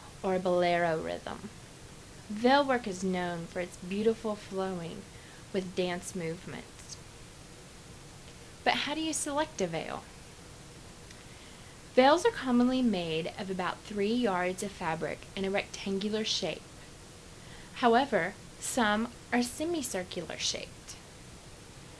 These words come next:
Lengths can range from two and a half to four yards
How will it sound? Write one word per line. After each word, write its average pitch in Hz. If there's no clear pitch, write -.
Lengths 247
can 311
range 190
from 185
two -
and 233
a 247
half 214
to 208
four 196
yards 180